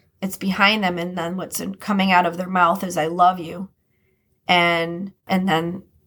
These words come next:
the continuation is, again, the cycle breaker and the legacy building and the love and the abuse cycle stops.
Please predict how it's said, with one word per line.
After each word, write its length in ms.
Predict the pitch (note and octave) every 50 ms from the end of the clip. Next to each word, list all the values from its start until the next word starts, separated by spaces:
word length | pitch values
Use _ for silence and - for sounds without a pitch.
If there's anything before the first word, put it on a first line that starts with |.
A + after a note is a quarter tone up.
| _ _ -
the 120 | - -
continuation 1080 | - - G3+ F#3+ - - G#3+ G3 F#3+ F3+ F3+ F3 E3+ F3 F#3 F#3 - - F#3+ E3+ E3
is, 600 | D#3+ D#3 D#3 D#3+ E3 E3+ - - - - - - _ _ _ _ _ _
again, 300 | - D#3+ F#3 - E3 E3
the 80 | D#3 D#3
cycle 440 | - - - F#3 E3+ F#3 - F#3 F3
breaker 500 | - D#3+ D#3+ E3 E3 - E3+ D#3+ D3+ D3+
and 160 | D#3+ D#3+ D#3+
the 100 | D#3 D3+
legacy 540 | D#3 D#3 D3+ D#3 D#3 D#3+ - - - E3+ E3+
building 460 | F#3+ E3 D#3 D#3 D#3 D#3+ D3+ D3 D3+
and 120 | D3+ D#3
the 100 | D#3 D3
love 360 | D3+ D#3+ D3+ D3+ D3+ D#3 D3+
and 160 | G3 D#3+ D#3 C#3+
the 80 | D3
abuse 360 | D#3 D#3 - E3 E3+ F#3 F#3+
cycle 300 | - - - - - D#3
stops. 800 | D3+ - - - F#3 F#3+ G3+ F#3 - - - - - - -